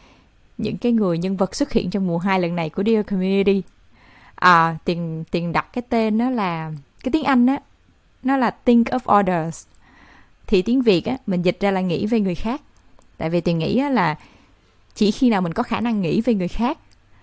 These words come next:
thì mình mới bắt đầu suy nghĩ về cái cách làm sao để mình có thể làm một điều gì đó, à, mà có thể đóng góp cho người khác, tạo giá trị cho người khác và làm cho người khác tốt hơn.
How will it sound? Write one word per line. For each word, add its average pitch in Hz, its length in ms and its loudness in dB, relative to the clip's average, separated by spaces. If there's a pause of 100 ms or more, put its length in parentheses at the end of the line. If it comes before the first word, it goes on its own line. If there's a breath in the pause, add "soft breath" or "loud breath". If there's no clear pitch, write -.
(480 soft breath)
thì 190 200 0
mình 170 180 -2
mới 196 100 -2
bắt 254 120 -2
đầu 160 400 -4 (360)
suy - 200 0
nghĩ 185 200 0
về 196 100 -4
cái 240 120 -2
cách 294 240 -8
làm 190 140 -2
sao 190 360 -2
để 170 120 -4
mình 175 420 0
có 208 120 -6
thể 190 400 -6 (420 soft breath)
làm 180 200 0
một 170 100 -4
điều 180 140 -4
gì 165 160 -4
đó, 170 280 -4 (720)
à, 160 340 -6 (260)
mà 165 380 -6
có 220 140 -6
thể - 180 -6
đóng 226 160 -4
góp 247 220 -6
cho 226 100 -4
người 175 140 -4
khác, 220 260 -6 (500 soft breath)
tạo 147 160 2
giá 196 140 0
trị - 180 -4
cho 202 120 -2
người 190 160 -2
khác 220 320 -6
và 196 100 -2
làm 175 200 -4
cho 185 120 -6
người 170 120 -6
khác 208 220 -10
tốt 262 160 -2
hơn. 214 140 2